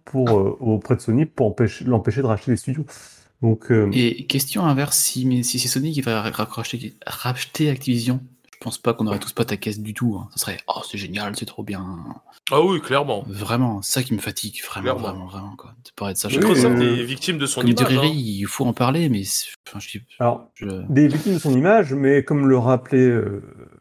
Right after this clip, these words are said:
Speaker 1: certains journalistes, faut pas non plus penser que Microsoft, c'est le petit poussé contre le géant Sony, hein. Euh, faut rappeler juste que Microsoft, euh, enfin, S-, Sony fait pas le poids face à Microsoft, hein, au-, en termes de taille et de, de structure.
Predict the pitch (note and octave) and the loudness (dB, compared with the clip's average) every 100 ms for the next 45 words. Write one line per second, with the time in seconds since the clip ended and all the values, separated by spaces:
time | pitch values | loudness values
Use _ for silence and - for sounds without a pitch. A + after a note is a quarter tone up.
0 | _ - A#2 A#2 A2+ G#2 G2+ G2+ C#3 G#3 | _ -14 -4 -2 0 0 0 0 0 -2
1 | - - - - _ - - - G#2 A#2 | -4 -20 -20 -20 _ -20 -20 -10 -6 0
2 | A2 F#2+ D#3 D#3+ - - A2 - D3+ B2 | 0 0 -2 -4 -8 -2 -2 0 -2 -2
3 | - A2+ G2 D3 D#3+ - G#2+ G2+ - A#2 | -2 -2 2 4 4 0 -4 -4 -12 -12
4 | - G#2+ D3 D#3 B2+ G#2 - G#2 F#2+ A#2 | -8 0 0 2 0 0 0 0 2 0
5 | A#2+ C3 D#3+ C3+ A#2 A2 G#2 G#2+ G#2 G#2 | 2 2 4 4 4 2 -2 -8 -10 -14
6 | - G#2 G#2 G2+ - B2 A2+ D#3+ - G#2 | -4 -2 0 2 4 2 2 -2 0 0
7 | - - - - - - _ _ - _ | 0 -16 -20 -20 -20 -20 _ _ -20 _
8 | - G#2+ - G#2+ - D#3+ D#3+ - G2 F#2+ | -6 -4 0 0 4 2 2 -2 -2 -2
9 | F#2+ G2 G2 G#2+ F#2+ F2+ - - - D3 | -8 -10 -12 -10 -8 -8 -12 -20 -18 -16
10 | A#2+ A#2 B2+ D3 B2+ A#2 - D3 A#2 A2 | -2 4 4 4 2 2 2 2 2 2
11 | G2 - C3+ E3 - - A#2 G#2+ G2 G#2 | 0 0 2 2 -2 -2 0 0 -2 -6
12 | G#2+ - - A#2 A2 G#2 G2+ B2+ B2 A2 | -8 -8 -6 0 2 2 0 4 4 4
13 | G2 G2 G2+ G#2+ - A#2 - A2+ | 2 -2 -4 -6 -6 -8 -10 -12